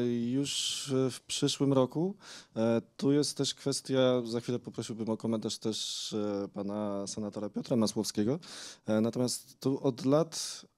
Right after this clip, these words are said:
e, kwestią wymaganą, chyba że to będzie inne podejście, inne podejście legislacyjne, ale od lat leży odłogiem definicja drewna energetycznego.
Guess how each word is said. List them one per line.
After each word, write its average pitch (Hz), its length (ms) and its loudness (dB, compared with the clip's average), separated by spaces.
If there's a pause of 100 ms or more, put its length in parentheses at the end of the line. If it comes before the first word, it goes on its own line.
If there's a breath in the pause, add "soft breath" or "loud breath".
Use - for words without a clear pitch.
(140)
e, 110 300 4 (500)
kwestią 123 360 -2
wymaganą, 127 440 2
chyba 117 160 2
że 110 100 2
to 104 100 2
będzie 107 260 4
inne 120 260 4
podejście, 107 560 2 (300)
inne 110 260 2
podejście 101 500 0
legislacyjne, 104 720 0
ale 123 240 0 (400 loud breath)
od 117 160 -2
lat 143 240 2
leży 131 300 2
odłogiem 123 400 2
definicja 120 480 2
drewna 110 440 4 (100)
energetycznego. 101 800 0